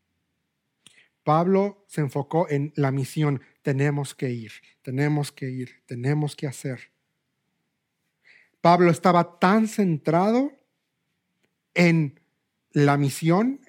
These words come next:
en lo que se tenía que hacer, que dejó a un lado las emociones y las opi-, y las opiniones de los demás. Él se enfocó en lo que se tenía que hacer. Se tiene que hacer y se va a hacer.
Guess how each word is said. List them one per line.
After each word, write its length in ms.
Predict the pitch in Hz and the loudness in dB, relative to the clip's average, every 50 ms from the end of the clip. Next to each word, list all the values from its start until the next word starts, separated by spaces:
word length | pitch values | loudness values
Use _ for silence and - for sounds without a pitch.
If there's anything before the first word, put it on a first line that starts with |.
| - | -6
en 120 | - 151 147 | -2 -2 -2
lo 120 | 147 143 | -2 -2
que 80 | - 139 | -6 -10
se 100 | - 131 | -8 -4
tenía 380 | - 147 135 147 151 170 170 | -4 -2 -2 0 0 -2 -2
que 140 | 165 - 196 | -4 -4 -6
hacer, 420 | 180 - - - 139 131 127 131 - _ _ _ _ _ _ _ _ _ | -6 -6 -6 -4 -4 -4 -4 -6 -12 _ _ _ _ _ _ _ _ _
que 160 | - - 160 147 | -2 2 2 4
dejó 420 | 135 143 131 - - 185 175 180 | 4 2 0 0 2 2 4 4
a 40 | 185 | 4
un 160 | 196 196 185 | 4 4 4
lado 240 | 180 175 170 160 160 | 4 4 4 2 2
las 300 | 156 147 151 151 - - | 0 0 0 -2 -2 -4
emociones 880 | 180 170 160 160 151 - - - 151 160 185 202 226 269 285 - - _ _ _ _ - _ _ _ - | -4 -2 -2 -2 -4 -4 -4 -2 -2 0 0 0 -2 -4 -6 -10 -16 _ _ _ _ -20 _ _ _ -4
y 80 | 165 | 0
las 260 | 151 151 147 139 - - | 0 2 0 0 -2 -4
opi-, 460 | 151 135 - 147 131 - - 190 165 | -6 -6 -6 -10 -12 -10 -12 -10 -6
y 60 | - | -2
las 220 | 151 147 135 135 - | -2 -2 -2 -2 -4
opiniones 680 | 151 139 - 147 147 151 156 165 175 175 180 170 - _ _ _ _ _ _ _ _ _ _ _ _ _ _ _ _ _ _ _ _ | -6 -6 -4 -2 0 0 2 2 2 0 -2 -4 -6 _ _ _ _ _ _ _ _ _ _ _ _ _ _ _ _ _ _ _ _
de 100 | - 143 | -4 -2
los 160 | 131 127 120 | -2 -2 -2
demás. 460 | 131 127 123 120 107 107 - - - _ _ _ _ _ _ _ _ | -4 -4 -6 -6 -10 -12 -18 -20 -20 _ _ _ _ _ _ _ _
Él 200 | - 156 156 151 | 0 0 0 0
se 160 | - - 156 | 0 -2 -4
enfocó 580 | 139 135 127 - 143 135 127 - 180 196 233 190 | -4 -4 -4 -6 -6 -6 -2 0 2 2 2 2
en 120 | 175 170 | 0 0
lo 120 | 160 156 - | 0 0 -2
que 80 | - | -6
se 100 | 143 - | -8 -6
tenía 300 | 135 - 139 143 147 151 | -4 -4 -4 -2 -2 -4
que 100 | 143 - | -4 -4
hacer. 320 | 143 131 - - 123 117 _ _ - - - _ _ _ | -6 -6 -6 -10 -10 -12 _ _ -20 -20 -20 _ _ _
Se 100 | - 147 | -8 -2
tiene 260 | 127 170 185 202 214 | 2 4 4 4 4
que 100 | 214 175 | 4 2
hacer 260 | 156 - - 214 226 | 0 2 2 2 2
y 60 | 233 | 2
se 140 | - - 151 | 0 0 0
va 100 | 139 143 | 0 0
a 40 | 143 | -2
hacer. 260 | 131 - - 117 110 | -4 -6 -10 -12 -14